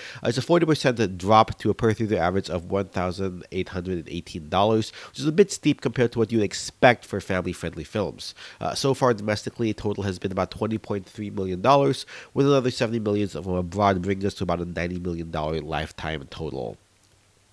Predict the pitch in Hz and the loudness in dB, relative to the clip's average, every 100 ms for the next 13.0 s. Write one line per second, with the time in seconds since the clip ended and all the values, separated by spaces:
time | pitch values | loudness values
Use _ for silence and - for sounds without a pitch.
0 | _ _ _ - - - 104 104 123 135 | _ _ _ -14 -12 -8 -6 0 4 4
1 | - 117 117 104 98 107 107 104 - 143 | 4 2 4 2 4 4 4 0 2 4
2 | 147 - 107 104 101 98 87 98 127 107 | 4 4 0 0 -4 -4 -4 2 4 4
3 | 92 - - - - 92 87 - 117 120 | 2 -6 -6 -6 -4 -4 -4 -4 4 6
4 | 92 92 - - 92 78 95 117 117 120 | 6 2 -6 -6 -4 -4 0 4 4 2
5 | 98 - - 120 - 113 - 131 139 135 | -2 -10 2 2 2 0 0 -2 -4 -4
6 | 123 113 95 101 - 95 - 101 98 90 | -2 0 0 -2 -4 -6 2 2 2 -2
7 | 78 80 95 95 - - - 95 92 92 | -2 -2 -4 -6 -10 -18 -2 2 2 0
8 | 90 - 123 107 104 - 117 104 101 92 | -6 -2 -2 0 0 -2 -2 0 -2 -4
9 | - 101 101 95 - 90 85 - 95 - | -6 -4 -2 -4 -4 -4 -4 -4 -6 -2
10 | 113 117 98 85 90 90 - - - - | -2 0 0 2 0 -2 -8 -18 -18 -2
11 | 101 98 92 90 95 - 90 90 92 85 | -2 0 -2 -2 -6 -6 -6 -4 -4 -4
12 | - 85 82 80 78 80 69 53 - | -4 -8 -6 -8 -6 -4 -2 -4 -8